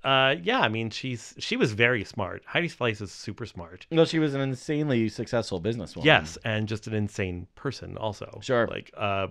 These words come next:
Speaker 1: but she was, um, super self-aware. Uh, she ran a laundromat at the time.
Speaker 2: Oh, wow.
Speaker 1: Yeah, so she would, like,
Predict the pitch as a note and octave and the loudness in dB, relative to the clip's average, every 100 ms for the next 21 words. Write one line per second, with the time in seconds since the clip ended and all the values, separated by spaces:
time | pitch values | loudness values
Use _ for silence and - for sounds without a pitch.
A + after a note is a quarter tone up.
0 | A2 G2+ - B2 A#2+ A2 G#2+ G#2 G2 F#2+ | -4 -6 -4 -2 0 4 4 4 2 -2
1 | - - - - - _ G2+ F#2+ F#2 F2+ | -10 -20 -20 -20 -20 _ -4 -2 -4 -6
2 | F2 F2 _ _ _ _ _ _ _ _ | -8 -12 _ _ _ _ _ _ _ _
3 | - - - G2+ G#2 C3+ A#2 A#2 G2 A2+ | -18 -12 -10 -8 -4 -2 0 0 0 -2
4 | - _ _ - - _ F2 E2+ F2 - | -6 _ _ -20 -20 _ -6 -6 -10 -8
5 | F#2+ G2+ G2+ F2+ F#2+ G2 G#2 A2+ A2+ A2+ | -6 -4 -4 -4 -4 -4 -4 -4 -4 -8
6 | - A#2 C#3 F#3+ - _ _ _ - F3 | -8 -6 -4 -6 -12 _ _ _ 4 6
7 | C#3 C3+ F2 - C3 A2 G2+ G#2 - G#2+ | 6 4 0 -4 0 2 2 -2 -4 -4
8 | - A#2 A2 A2 G#2+ G2+ - | -2 -2 0 2 2 2 -4